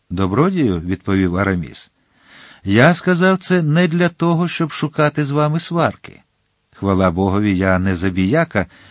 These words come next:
і хоч я й мушкетер, щоправда, тільки на якийсь час, але б'юся на дуелях лише тоді,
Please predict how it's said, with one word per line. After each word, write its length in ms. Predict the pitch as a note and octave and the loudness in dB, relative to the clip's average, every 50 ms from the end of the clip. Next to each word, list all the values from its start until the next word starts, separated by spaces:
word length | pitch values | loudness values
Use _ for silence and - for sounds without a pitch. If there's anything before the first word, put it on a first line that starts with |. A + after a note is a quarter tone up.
| - - _ _ - | -20 -20 _ _ -10
і 80 | G2+ F2+ | -8 -4
хоч 280 | G#2 A2 G2+ - - | -2 -2 -2 -2 -2
я 160 | G2+ G#2+ G#2+ | -2 0 2
й 160 | G#2 F#2+ F#2 F2+ | 2 2 2 0
мушкетер, 720 | F#2+ G2+ F2+ - - - G#2 - - A2 A#2+ D3+ - - - - | 0 -2 -2 -2 -2 -2 -2 -2 0 0 0 0 -2 -4 -10 -14
щоправда, 500 | - - - F#2 - G#2+ G2 F#2 F2 F#2 | -12 -8 -8 -4 -2 0 0 0 0 -2
тільки 360 | E2+ - G#2 F2+ D#2 E2+ F#2+ F2+ | -4 -4 -4 -6 -6 -4 -4 -2
на 100 | F#2 F2+ | -2 -2
якийсь 380 | F2 E2+ - - F#2+ F2 - | -4 -4 -6 -6 -8 -8 -8
час, 380 | - - D3 E3 G3+ - - - - - - - - - - _ _ _ - | -4 -2 0 0 0 -2 -6 -12 -18 -20 -20 -20 -20 -20 -20 _ _ _ -2
але 300 | B2+ D3+ E3+ F#3 G3 F#3+ | 0 0 2 2 0 0
б'юся 460 | F3 F3 F#3 G3+ F#3+ - - F#3 F3 | 0 0 0 0 0 0 0 0 0
на 120 | F3 E3+ | 0 0
дуелях 540 | C#3+ D3+ D3+ D#3+ E3+ F3 F3+ F3 - - - | 2 2 0 2 2 0 0 0 -2 -2 -4
лише 320 | D3 D3 - - - D3+ | -4 -2 -2 0 0 0
тоді, 520 | C#3 - C#3+ C3 G#2 G2 G#2 B2 E3 E3 | 0 2 0 0 0 2 2 2 2 0